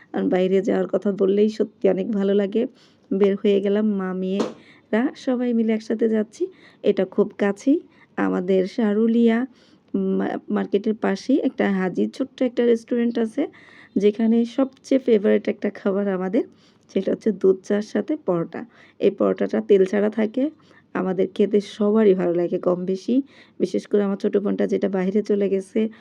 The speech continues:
ওর আর আমার প্রায় এই হোটেলে গিয়ে এই দুধ চা আর পরোটা, এটা আমরা খেয়েই থাকি। আর এখন আমার হাজব্যান্ডও বুঝে গেছে এটা আমার খুব পছন্দের, তাই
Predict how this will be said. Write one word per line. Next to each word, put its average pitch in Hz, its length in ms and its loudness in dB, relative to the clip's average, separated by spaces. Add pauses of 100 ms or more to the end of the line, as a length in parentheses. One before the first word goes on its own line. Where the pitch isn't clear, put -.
(240)
ওর 202 200 2
আর 196 140 0
আমার 196 340 -2 (420)
প্রায় 226 560 2 (120)
এই 202 200 6
হোটেলে 190 400 0
গিয়ে 196 380 -2 (100)
এই 190 160 4
দুধ 202 300 -2 (100)
চা 254 260 -2 (140)
আর 180 220 -2
পরোটা, 170 500 -6 (340)
এটা 220 220 -2
আমরা 190 160 -2
খেয়েই 190 380 4
থাকি। 190 420 -2 (440)
আর 175 240 -2
এখন 175 280 -4
আমার 196 160 -4
হাজব্যান্ডও 208 540 0
বুঝে 208 280 2
গেছে 214 280 -2
এটা 190 140 -2
আমার 180 180 -4
খুব 202 260 -2
পছন্দের, 208 540 -2 (460)
তাই 185 280 2